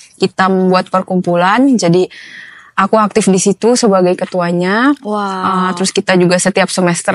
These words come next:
Speaker 1: sering kumpul-kumpul lah, piknik, makan
Speaker 2: Iya.
Speaker 1: bareng. Terus aku juga, uh, ikut acara-acara yang berhubungan dengan startup, kayak
Speaker 2: Oh.
Speaker 1: ada workshop atau ada kompetisi aku ikut karena,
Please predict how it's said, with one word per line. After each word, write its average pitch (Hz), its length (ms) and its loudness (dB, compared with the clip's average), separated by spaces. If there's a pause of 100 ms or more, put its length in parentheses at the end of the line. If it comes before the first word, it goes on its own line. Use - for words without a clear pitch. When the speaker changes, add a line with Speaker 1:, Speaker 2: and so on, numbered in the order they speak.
Speaker 1:
sering 180 320 -2
kumpul-kumpul 190 1040 -2
lah, 185 480 -4
piknik, 220 560 0
makan 196 320 0
Speaker 2:
Iya. 185 60 4
Speaker 1:
bareng. 196 640 -2 (560)
Terus 208 260 0
aku 202 240 0
juga, 196 480 2 (240)
uh, 196 380 2
ikut - 420 -2 (240)
acara-acara 208 1040 0
yang 202 400 -2 (400)
berhubungan 208 480 2
dengan 208 240 2
startup, 202 580 -2
kayak 208 380 -2
Speaker 2:
Oh. 226 160 0
Speaker 1:
ada 185 160 0
workshop 208 560 0
atau 196 240 0
ada 185 100 2
kompetisi 185 540 0
aku 185 260 0
ikut 226 540 0
karena, 185 340 -2